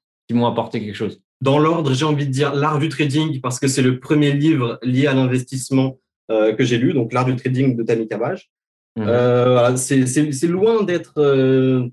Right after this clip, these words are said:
Speaker 2: le plus précis et le plus carré à ce niveau-là, dans son livre du moins, mais puis moi, m'a mis quand même une énorme claque parce que c'est ce qui permet de t'initier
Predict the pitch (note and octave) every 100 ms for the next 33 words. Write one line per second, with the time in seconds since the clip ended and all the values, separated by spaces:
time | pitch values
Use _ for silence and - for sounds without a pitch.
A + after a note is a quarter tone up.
0 | _ _ - D3+ D3 D#3+ C3 F#3 C#3 -
1 | - E3+ E3 E3 C3 C3+ C#3 C3+ F3 D#3+
2 | E3 E3+ - - A#2 A#2+ C3 C3 C#3 C#3
3 | F3 - _ A#2+ A#2+ C3+ C3 E3 C#3 B2
4 | B2+ C#3 - _ _ B2+ C3+ D3 D#3+ G3+
5 | - D#3 D3 D3+ E3+ D3+ D3+ D#3 C#3+ C3+
6 | C#3 D3 D3 C3+ D3 D#3+ - B2 - C3+
7 | - B2+ - C3 C3 C3+ B2+ - C3+ C3
8 | - D3